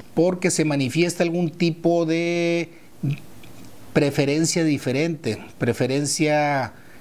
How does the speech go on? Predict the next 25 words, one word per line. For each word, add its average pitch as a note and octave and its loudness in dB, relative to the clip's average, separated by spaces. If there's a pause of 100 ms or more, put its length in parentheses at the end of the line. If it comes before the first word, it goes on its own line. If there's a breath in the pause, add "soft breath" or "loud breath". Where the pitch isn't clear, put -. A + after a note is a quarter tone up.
(120)
eh, G#2+ 0 (220)
afectiva. B2+ 2 (1120 loud breath)
Son F3 2
problemas F#3 2
que F3 -2
se D3+ -2
presentan. A2+ -2 (280 loud breath)
Otro F#3 2
tipo G3 0
de F3 2
conflictos C#3+ -2
que B2 -2
se B2 -2
nos A2+ 0
presentan, F3 0
que A2+ -6
esperamos C#3+ -2
que D3 0
se - -2
puedan D3 0
erradicar C#3 0
en D3+ 0
el C#3+ -4
corto D3 -2
tiempo, C#3+ -2